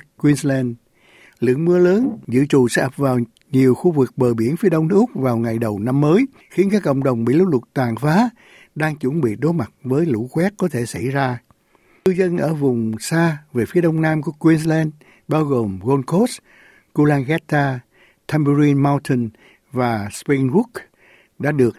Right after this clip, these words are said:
đặt trong tình trạng cảnh giác cao độ vào tối Chủ nhật, với lời cảnh báo thời tiết khắc nghiệt, với dự báo lượng mưa dữ dội tại địa phương.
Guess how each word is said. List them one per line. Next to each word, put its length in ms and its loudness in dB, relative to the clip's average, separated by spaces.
đặt 260 -4
trong 140 -2
tình 180 -4
trạng 220 -8
cảnh 220 -6
giác 240 -2
cao 160 0
độ 260 -4
vào 260 -4
tối 180 -4
Chủ 100 0
nhật, 200 0
với 160 2
lời 180 2
cảnh 200 -4
báo 280 -4
thời 140 -4
tiết 220 -10
khắc 220 -2
nghiệt, 200 0
với 220 2
dự 340 -2
báo 320 -4
lượng 260 -2
mưa 120 4
dữ 220 2
dội 280 -2
tại 160 -6
địa 200 -8
phương. 320 2